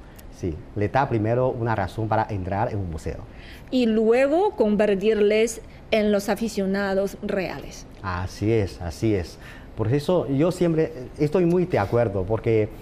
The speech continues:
Speaker 1: yo creo que no es necesario obligar a todos los visitantes, los jóvenes, a entrar en un museo con un objetivo muy claro, didáctico, porque eso puede hacer que mucha gente ya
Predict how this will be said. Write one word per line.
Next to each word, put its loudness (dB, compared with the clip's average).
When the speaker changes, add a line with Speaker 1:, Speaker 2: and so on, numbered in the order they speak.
Speaker 1:
yo 2
creo 4
que 2
no 4
es 4
necesario 4
obligar 0
a -2
todos 2
los -2
visitantes, 0
los -4
jóvenes, 0
a 0
entrar 2
en -2
un 0
museo 2
con 2
un 4
objetivo 2
muy 4
claro, 4
didáctico, -2
porque 2
eso 4
puede 4
hacer 2
que 0
mucha 0
gente 2
ya 2